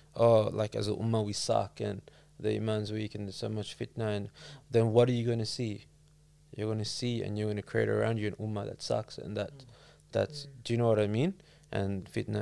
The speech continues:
Speaker 1: and da, da, da. But if you're like, "Okay, like, like, no, these people are beautiful,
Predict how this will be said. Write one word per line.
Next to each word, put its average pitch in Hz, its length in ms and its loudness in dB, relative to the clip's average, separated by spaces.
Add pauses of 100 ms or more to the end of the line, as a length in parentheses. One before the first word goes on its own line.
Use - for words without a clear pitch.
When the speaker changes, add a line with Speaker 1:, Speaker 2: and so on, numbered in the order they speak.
Speaker 1:
and 101 120 -2
da, 101 80 -2
da, 101 80 -6
da. 101 80 -4
But 104 180 0
if - 140 -4
you're 120 100 6
like, 110 240 4 (800)
"Okay, 104 400 0
like, 98 320 -2 (840)
like, 101 260 -2 (300)
no, 113 160 -4
these 98 180 -8
people 107 360 -8
are 104 60 -8
beautiful, 101 480 -10